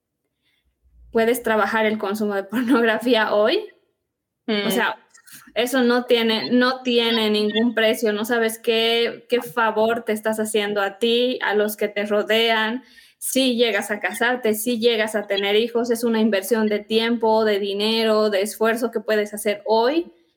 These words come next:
Speaker 1: para el futuro, para tu yo del futuro y para l-, las personas del futuro que te rodeen y te acompañen si llegas incluso a formar una familia,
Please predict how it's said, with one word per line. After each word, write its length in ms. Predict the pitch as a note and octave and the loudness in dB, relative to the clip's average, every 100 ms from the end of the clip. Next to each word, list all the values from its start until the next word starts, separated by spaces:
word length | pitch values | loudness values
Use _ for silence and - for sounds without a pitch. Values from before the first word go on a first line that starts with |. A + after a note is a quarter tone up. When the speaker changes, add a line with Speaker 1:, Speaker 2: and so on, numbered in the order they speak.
| _ - | _ -4
Speaker 1:
para 220 | G#3 G3+ | 0 0
el 80 | A3 | 0
futuro, 600 | A3 A3 B3 A3 - _ - | -4 -2 0 0 -2 _ -4
para 280 | G#3 G#3+ | -2 -2
tu 160 | - A#3 | -2 -2
yo 300 | G#3+ A#3+ B3+ | 2 2 4
del 160 | B3 A#3+ | 0 -2
futuro 340 | A3 A3 A3 | -6 0 0
y 120 | A3+ | 0
para 260 | - G3+ G3 | -2 -2 -2
l-, 200 | G3 - _ | -2 -6 _
las 240 | G#3+ G#3 G#3 | -6 -6 -2
personas 640 | A3 A3 B3+ B3 A3 A#3 | -4 0 0 0 0 -2
del 140 | G#3 | -4
futuro 400 | G#3+ G#3+ A#3 G#3+ G#3+ | -4 -2 0 0 0
que 100 | G#3 | -2
te 160 | G3 | -2
rodeen 580 | G3 F#3+ F#3+ A3 G3 A3 | -2 -2 0 0 0 -2
y 80 | F#3+ | -4
te 80 | F#3 | -6
acompañen 560 | - G3+ G3+ G#3 A3 | -6 -4 -2 0 -2
si 100 | A3 | 0
llegas 340 | G#3+ G#3 G3 G3 | 0 2 0 -4
incluso 360 | G3 A3+ B3+ G#3+ | -4 0 0 -2
a 60 | |
formar 340 | F#3 F#3+ F#3+ F#3 | -6 -4 -2 -2
una 200 | F#3 F#3 | -4 -6
familia, 560 | F#3 G3 A#3 A3+ - | -6 0 0 0 -8